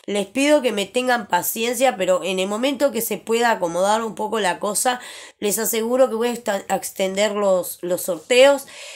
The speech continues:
y van a poder participar otros países como los que acabo de mencionar. Em, por otro lado,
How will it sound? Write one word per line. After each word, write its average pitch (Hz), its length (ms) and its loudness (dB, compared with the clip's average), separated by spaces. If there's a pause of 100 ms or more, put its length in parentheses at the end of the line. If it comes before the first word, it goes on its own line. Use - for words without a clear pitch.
(180)
y 202 380 -2
van 214 180 2
a 214 140 0
poder 202 340 0
participar 185 760 -2
otros 190 340 -4
países 190 420 -2
como 185 220 -4
los 175 140 -6
que - 120 -4
acabo 190 360 2
de 185 120 2
mencionar. 175 560 -2 (480)
Em, 185 1200 0 (840)
por 196 200 0
otro 247 300 0
lado, 285 560 6